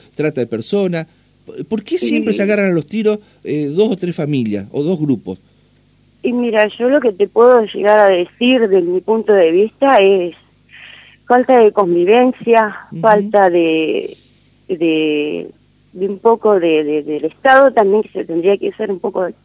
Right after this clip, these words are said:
Speaker 2: cargo de, de, de, de llegar a la zona, eh, no la policía únicamente.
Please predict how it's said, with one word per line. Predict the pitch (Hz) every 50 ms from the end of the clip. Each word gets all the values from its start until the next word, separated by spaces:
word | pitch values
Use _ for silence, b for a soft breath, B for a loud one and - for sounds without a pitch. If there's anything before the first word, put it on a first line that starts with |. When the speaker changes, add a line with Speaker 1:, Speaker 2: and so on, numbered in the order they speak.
| _
Speaker 2:
cargo | - - 247 262 262 254 226 226 214
de, | 196 185 170 160 - B B B B B B B _ -
de, | 175 170 -
de, | - 175 180 175 170 165 160 160
de | 160 160 160 -
llegar | - - - 220 254 277 277 247
a | 214
la | 185 185 180 175 - _
zona, | - 262 262 262 254 240 233 220 208 196 190 190 B B B B B B B B B -
eh, | - 165 165 165 160 160 170 170 - - - - - - _ _ _ _ _ _ _ _ _ _ _ _ _ _ _ _ _ _ _ _ _ _ - _ - - 185
no | 185 202 247 285 302 269
la | 233 208 185 165
policía | 185 196 185 190 196 - - - 214 202 180 165
únicamente. | 160 175 170 165 170 175 175 180 180 175 180 175 175 - - 180 175 - _